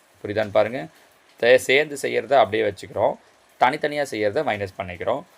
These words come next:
ஒன்பதுல மூணு போயிடுச்சுன்னா ஆறு, ஆறுல ரெண்டு போயிடுச்சுன்னா நாலு. அப்ப நாலு by முப்பத்தி ஆறு. ஒரு நாள் நாலு, ஒன்பது நாங்க முப்பத்தி ஆறு. ஒண்ணு by ஒன்பது, தலைகீழா எழுதுறோம்னா ஒன்பது by ஒண்ணு.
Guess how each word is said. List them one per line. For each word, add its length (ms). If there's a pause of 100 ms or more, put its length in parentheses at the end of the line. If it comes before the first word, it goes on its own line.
(200)
ஒன்பதுல 320
மூணு 280
போயிடுச்சுன்னா 640 (200)
ஆறு, 480 (260)
ஆறுல 300
ரெண்டு 220
போயிடுச்சுன்னா 640 (140)
நாலு. 680
அப்ப 280
நாலு 640
by 180
முப்பத்தி 520
ஆறு. 500 (400)
ஒரு 240
நாள் 220
நாலு, 500
ஒன்பது 440
நாங்க 200
முப்பத்தி 520
ஆறு. 480 (340)
ஒண்ணு 320
by 140
ஒன்பது, 640
தலைகீழா 400
எழுதுறோம்னா 460
ஒன்பது 400
by 180 (160)
ஒண்ணு. 360